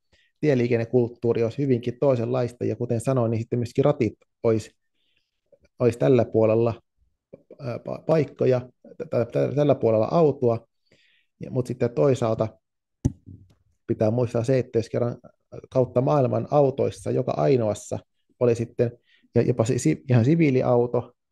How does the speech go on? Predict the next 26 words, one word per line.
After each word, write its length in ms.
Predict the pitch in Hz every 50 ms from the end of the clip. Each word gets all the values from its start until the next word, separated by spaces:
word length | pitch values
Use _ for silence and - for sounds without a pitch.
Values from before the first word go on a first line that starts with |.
| _ -
tai 160 | 120 117 113
sitten 360 | 117 120 - - 127 120 113
vaikka 240 | 123 120 - - 123
joku 320 | 127 - - 139 135 135
sotilasajoneuvo, 1120 | - 151 - - 123 110 101 110 - - 127 127 120 113 107 107 104 104 98 104 107 - - _ _ _ _ _ _ _ _ -
niin 100 | 117 110
sitten 240 | 110 - - 123 131
ra-, 80 | -
ratti 380 | - 143 139 139 - - - 113
olisi 180 | 110 104 -
vähän 100 | - 120
niin 80 | 120 117
kuin 120 | 117 113
tällä 400 | - 143 151 143 127 120 110 - _ _ _ _ _ _
puolella 540 | - 135 127 120 117 113 113 113 110 - _ _ _ _ _ _ _ _ _ _ _ _ - -
aivan 300 | 143 139 127 123 120 123
kaikkialla 500 | 135 135 131 135 - - 110 107 113 120
maailmassa 560 | 139 156 151 139 127 123 117 - - - 120 - _ -
yhteiskunnasta 800 | 156 143 131 - 127 113 - - - 117 113 110 107 - - 117
ja 60 | 113
kulttuurista 680 | 135 151 147 135 143 - - 113 117 - 117 - -
riippumatta, 680 | 131 156 151 135 - - 123 120 117 120 - _ - 117 - _ _ _ _ _ _ -
niin 80 | - 120
silloin 280 | 120 131 120 113 113 -
kyllä 200 | 127 123 120 127
ei, 180 | 135 131 131